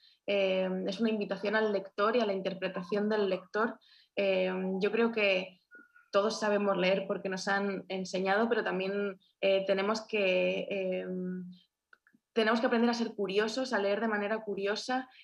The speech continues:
eh, a leer, eh, de manera curiosa lo que nos han dicho que, eh, que debemos leer,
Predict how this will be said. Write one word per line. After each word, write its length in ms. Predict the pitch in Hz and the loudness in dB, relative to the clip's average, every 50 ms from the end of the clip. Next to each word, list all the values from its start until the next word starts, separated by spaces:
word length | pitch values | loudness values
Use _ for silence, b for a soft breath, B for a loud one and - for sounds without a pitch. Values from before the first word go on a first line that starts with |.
| B B | B B
eh, 440 | - 208 202 202 196 196 190 190 - - | -2 0 2 2 4 4 4 2 2 0
a 100 | 196 196 | 0 0
leer, 460 | 196 196 202 202 214 214 220 214 - | 2 2 2 2 2 2 0 0 -2
eh, 200 | - 202 202 202 | -2 0 -2 0
de 80 | 208 | 0
manera 300 | 208 202 208 214 233 233 | 0 0 0 0 0 0
curiosa 360 | 226 220 214 208 214 214 220 214 | 0 0 0 -2 -2 -2 -2 -2
lo 120 | 208 208 | -2 -2
que 80 | - 196 | -4 -4
nos 240 | 196 196 190 - | -6 -6 -6 -4
han 180 | 208 208 208 208 | -2 -2 -2 -2
dicho 380 | 208 208 208 - - 208 202 196 | -2 -4 -6 -6 -6 -6 -6 -4
que, 520 | - 190 185 185 185 185 185 185 180 B B B B B B - | -2 -2 0 0 0 0 -2 -2 -6 B B B B B B -6
eh, 240 | 196 196 190 190 185 | -2 -2 0 0 0
que 140 | 214 202 196 | 0 0 2
debemos 440 | 196 190 208 214 226 220 208 190 | 2 2 2 2 2 0 0 -2
leer, 480 | 196 185 180 190 208 226 247 247 269 | -2 0 0 2 2 2 0 0 -2